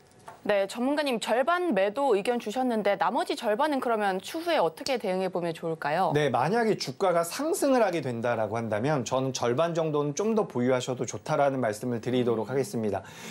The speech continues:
Speaker 2: 그러니까 제가 이 기업 자체의 주가 흐름이 안 좋아서 그런 것이 아니라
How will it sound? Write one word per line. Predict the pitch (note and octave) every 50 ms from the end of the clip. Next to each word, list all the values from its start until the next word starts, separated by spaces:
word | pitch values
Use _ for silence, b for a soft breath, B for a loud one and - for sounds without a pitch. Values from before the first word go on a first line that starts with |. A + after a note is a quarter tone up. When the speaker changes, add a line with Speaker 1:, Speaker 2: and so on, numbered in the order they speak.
| B B -
Speaker 2:
그러니까 | - E3 F#3 F#3+ E3+ F#3 F3
제가 | - E3 D#3+ F3 E3+ E3 E3 F3
이 | E3+ E3+ E3
기업 | - - - F#3+ G3+ G3 -
자체의 | - G#3 G3+ G3+ - G3 G3 F#3 D#3+
주가 | - C#3 B2 - F#3 F#3
흐름이 | F3+ F3 F3 E3+ E3
안 | A#2+ G2+ A2+ B2 C#3+ E3 F3
좋아서 | A#3 A#3+ B3 A3+ A3 A3 G3+ D#3+
그런 | C#3+ C3+ C#3 C#3+ D3 C#3
것이 | C3+ C3 B2+ C#3
아니라 | A#2+ G#2 G2+ A2 B2 D3+ C3+ -